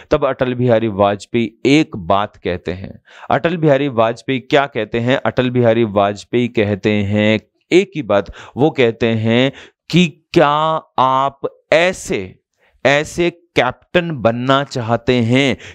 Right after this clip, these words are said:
क्या जो अपने डूबते हुए जहाज को छोड़कर चला जाए? क्या आप ऐसे कैप्टन बनना चाहते हैं कि आगे आने वाली पीढ़ियां ये पढ़ें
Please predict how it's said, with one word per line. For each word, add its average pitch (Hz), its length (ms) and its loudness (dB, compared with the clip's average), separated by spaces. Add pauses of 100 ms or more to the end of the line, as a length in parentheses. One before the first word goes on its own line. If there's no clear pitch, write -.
क्या 139 140 4
जो 135 200 -2
अपने 123 400 -2
डूबते 123 640 -2
हुए 143 160 2
जहाज 107 420 -2
को 131 200 -2
छोड़कर 127 540 -2
चला 127 300 2
जाए? 117 360 -4 (400)
क्या 175 120 2
आप 175 400 -4 (160)
ऐसे 165 360 0
कैप्टन 151 580 -4
बनना 131 320 2
चाहते 123 440 0
हैं 147 200 0
कि 143 200 2
आगे 123 480 0 (160)
आने 131 340 0
वाली 127 380 0
पीढ़ियां 156 720 0 (320)
ये 160 340 2
पढ़ें 147 600 0